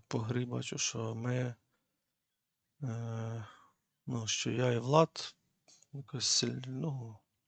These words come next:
якби не хочу нікого образити, але по грі було видно, що ми з ним були сильніші. Як це так рандом розкидає гравців, незрозуміло. <clears throat> Але по розвитку, дивися, зелений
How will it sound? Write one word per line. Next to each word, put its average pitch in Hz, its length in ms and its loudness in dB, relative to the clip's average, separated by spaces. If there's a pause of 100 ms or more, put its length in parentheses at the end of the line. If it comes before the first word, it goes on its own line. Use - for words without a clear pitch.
(280)
якби 101 320 0
не 110 100 0
хочу 120 300 2
нікого 120 260 6
образити, 139 500 4
але 107 300 0 (760)
по 120 80 -2
грі 123 180 4
було 127 200 4
видно, 127 220 4
що - 180 2
ми 123 120 0
з 117 80 -4
ним 120 100 -4
були 120 200 -4
сильніші. 123 560 -2 (1200)
Як 123 220 0
це - 140 0
так - 260 -4
рандом 123 480 -2 (220)
розкидає 117 600 2
гравців, 120 460 0
незрозуміло. 113 800 -4 (1160)
<clears throat> 120 360 6 (240)
Але 127 560 10 (1200)
по 117 160 8
розвитку, 147 540 4
дивися, 127 420 6
зелений 160 960 0